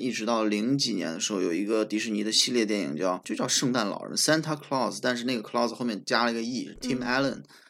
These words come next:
Speaker 1: 主演的，对，就是圣诞系列的这个《合家欢》的电影，总体上的感觉都是这样。那这一部由于有这个 Anna Kendrick，
Speaker 2: 嗯。
Speaker 1: 她的表演，我觉得她的表演当然是很不错的，包括其他的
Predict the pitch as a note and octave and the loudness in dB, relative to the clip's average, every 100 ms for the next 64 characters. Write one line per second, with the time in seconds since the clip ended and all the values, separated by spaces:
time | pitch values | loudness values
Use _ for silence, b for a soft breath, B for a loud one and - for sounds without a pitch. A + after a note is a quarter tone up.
0 | B - - G2+ G#2+ C2 B1+ D#2 C2+ B2+ | B -10 0 4 4 2 -6 -8 -10 -14
1 | - F2 D2+ B B B - G3 F3 C#3+ | -8 -6 -8 B B B -4 -2 2 2
2 | B2+ - - - - G#3 F3 C3+ C#3 - | 4 4 2 2 2 4 4 6 6 6
3 | C3+ B2+ G#2 E2 C#2 C2+ C#2 - F2+ D2 | 6 4 4 4 2 -2 -4 -4 -4 -2
4 | C#2+ - A2+ B2+ C#3 C#3+ D#3 C3 A#2+ G#2 | -4 -2 0 2 2 2 2 2 0 -2
5 | - - A2 D#3 G#3 - - G2 - - | -4 -6 -2 0 0 0 0 -2 -4 -8
6 | - G#2+ G#2+ - - - B B B D3 | -8 -6 -6 -6 -10 -12 B B B 0
7 | C#3+ G3 D#3+ C#3 C3 A2+ G2+ B2 A2 A2+ | 8 10 10 8 2 4 4 2 2 2
8 | A#2 C2+ - G2 F2 C#2 - G#2 G#2+ A2 | 2 0 0 -2 -2 -4 -6 -6 -6 -8
9 | G#2+ - - - B3 A#3+ G#3+ G#2 - C#2+ | -6 -8 -10 -12 -10 -8 -4 -4 -2 0
10 | G2+ D2+ D2 G2+ B2+ C3 B B - F3 | 0 0 -4 -2 0 -2 B B 2 4
11 | C3 A#2 B2 D#2+ G#2 G#2 G#2+ G#2+ C#2+ - | 6 6 4 2 2 2 0 -2 -4 -6
12 | E2 E2+ - F2+ A1+ - A#2 A#2+ - A2+ | -10 -8 -4 -2 -4 0 0 2 4 4
13 | F2 E2+ - G2+ G#2+ G#2+ G2 E2+ | 4 2 0 0 -2 0 2 0